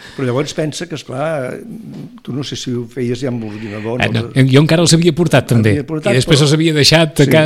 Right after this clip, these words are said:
Speaker 2: a
Speaker 1: però
Speaker 2: casa d'en Josep, que en Josep era de,
Speaker 1: Sí.
Speaker 2: ara no s'estila tampoc això, però encara hi ha persones que s'aixequen a primera hora,
Speaker 1: Sí, sí.
Speaker 2: i en Josep, quan es, quan es posava aquella granota
Speaker 1: Sí,
Speaker 2: blava,
Speaker 1: sí,
Speaker 2: i
Speaker 1: sí.
Speaker 2: se n'anava cap al taller
Speaker 1: Sí,
Speaker 2: i aleshores
Speaker 1: sí, sí.
Speaker 2: es recollia la,
Speaker 1: Sí, sí.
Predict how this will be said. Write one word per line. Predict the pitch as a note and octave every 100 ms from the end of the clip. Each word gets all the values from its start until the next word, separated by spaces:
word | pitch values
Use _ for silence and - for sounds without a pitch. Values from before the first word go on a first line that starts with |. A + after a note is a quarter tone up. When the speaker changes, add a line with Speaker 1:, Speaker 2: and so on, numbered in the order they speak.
| E3
Speaker 2:
a | D#3
Speaker 1:
però | D3
Speaker 2:
casa | C3+ D3
d'en | C#3+
Josep, | C#3 C#3+ E3 C#3+
que |
en | C3
Josep | A#2+ C3+ C3+
era | B2+ C3 A#2+
de, | G#2+
Speaker 1:
Sí. | B2 A#2+ G#2 G2+
Speaker 2:
ara | C3+ C3
no | C3+ A#2+
s'estila | C3 - B2 G#2+
tampoc | A#2 G#2 B2
això, | D3+ A3+
però | D3+
encara | C3 C3
hi | B2+
ha | A2
persones | B2 G#2+ C#3 C#3 C#3+
que | -
s'aixequen | B2 C3 C3+ B2+ C3
a |
primera | B2+ B2 B2+
hora, | B2+ A2
Speaker 1:
Sí, | - A#2+ A2+ G2+ G#2+ G2+ - _
sí. | - A2
Speaker 2:
i |
en | G#2+
Josep, | A#2+ A2+
quan | A#2+
es, | A2+ -
quan | - A2+
es | -
posava | A#2 A#2+
aquella | A2+ A#2+
granota | A#2 A#2+ B2 B2+
Speaker 1:
Sí, | B2
Speaker 2:
blava, | D3+ B2
Speaker 1:
sí, | C3+ B2 C3
Speaker 2:
i |
Speaker 1:
sí. | C3+
Speaker 2:
se | A#2 B2+
n'anava | A2 G#2+ G#2+
cap | G2
al | B2 B2
taller | F3+ F3
Speaker 1:
Sí, | F#3
Speaker 2:
i |
aleshores | E3+ B2 B2 C3+ C#3+
Speaker 1:
sí, | A#2 A2+
sí. | -
Speaker 2:
es | A2
recollia | A2+ A2+ A2+ A2+ A#2
la, | B2 A2+ G2+
Speaker 1:
Sí, | - A#2+ A2
sí. | -